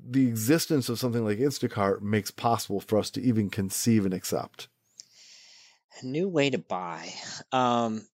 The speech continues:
Speaker 2: it's a good question. Um, look, I, I mean, on the earth, retail is still retail.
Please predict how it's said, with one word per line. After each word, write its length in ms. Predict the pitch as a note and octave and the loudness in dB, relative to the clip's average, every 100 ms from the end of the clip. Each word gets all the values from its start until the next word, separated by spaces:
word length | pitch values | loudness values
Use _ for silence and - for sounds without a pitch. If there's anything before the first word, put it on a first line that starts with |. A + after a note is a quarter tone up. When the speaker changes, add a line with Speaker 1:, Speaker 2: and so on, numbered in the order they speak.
| - | -8
Speaker 2:
it's 220 | C#3 - | -2 -2
a 60 | |
good 240 | C#3 G3 - | 0 -4 -4
question. 720 | - B2 - - G2 F2 F2 - _ | 0 0 0 -4 -6 -6 -14 -18 _
Um, 500 | A#2 A2 A2 G#2 G#2 - - _ - _ _ _ _ _ _ - | -8 -6 -6 -6 -10 -14 -20 _ -20 _ _ _ _ _ _ -8
look, 320 | D#3 C3 - | -4 -4 -6
I, 100 | D3+ - | -12 -12
I 120 | E3 | -6
mean, 260 | D3+ C3+ C3 - | -2 -2 -4 0
on 180 | F#3+ A3 | 2 2
the 80 | |
earth, 500 | - D#3 B2+ A2+ - - | 2 4 4 2 -6 -4
retail 400 | D#3 F#3 F3 C#3 | -2 0 0 0
is 80 | A2+ | -2
still 220 | B2 F#2+ | -2 -4
retail. 540 | F#2+ F#2 - D#2 D2 | -4 -6 -8 -10 -14